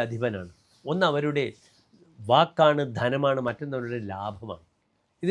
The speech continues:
രണ്ടും കൂടി ഇരിക്കുന്ന ബുധൻ നിൽക്കുന്നത് നല്ല ശക്തമായി നാലാം ഭാവത്തിലാണ്. നന്മകൾ പ്രദാനം ചെയ്യപ്പെടും. അതിനിടയിൽ ആരാണ് ഈ ചിങ്ങൻ രാശിക്കാരെന്ന് നമുക്ക്, നമുക്ക് മനസ്സിലാക്കണ്ടേ?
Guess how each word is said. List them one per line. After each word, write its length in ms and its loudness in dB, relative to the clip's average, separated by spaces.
രണ്ടും 260 4
കൂടി 180 2
ഇരിക്കുന്ന 340 2
ബുധൻ 280 2
നിൽക്കുന്നത് 480 -6
നല്ല 140 6
ശക്തമായി 500 0
നാലാം 340 0
ഭാവത്തിലാണ്. 460 -6
നന്മകൾ 420 0
പ്രദാനം 340 0
ചെയ്യപ്പെടും. 480 -2
അതിനിടയിൽ 420 0
ആരാണ് 320 0
ഈ 100 -10
ചിങ്ങൻ 220 -2
രാശിക്കാരെന്ന് 680 -6
നമുക്ക്, 280 -16
നമുക്ക് 280 -10
മനസ്സിലാക്കണ്ടേ? 600 -14